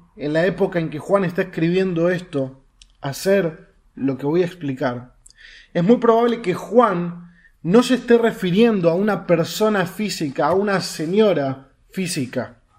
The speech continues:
personal, sino que se está refiriendo a una iglesia local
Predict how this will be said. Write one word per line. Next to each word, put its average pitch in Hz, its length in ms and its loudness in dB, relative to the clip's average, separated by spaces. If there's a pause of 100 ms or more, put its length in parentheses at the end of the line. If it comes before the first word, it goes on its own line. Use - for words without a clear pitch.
(180)
personal, 151 760 -2 (640)
sino 196 320 4
que 233 120 2
se 190 100 -2
está 220 200 4
refiriendo 196 1000 2
a 160 80 -2
una 196 240 2
iglesia 196 540 2
local 175 680 2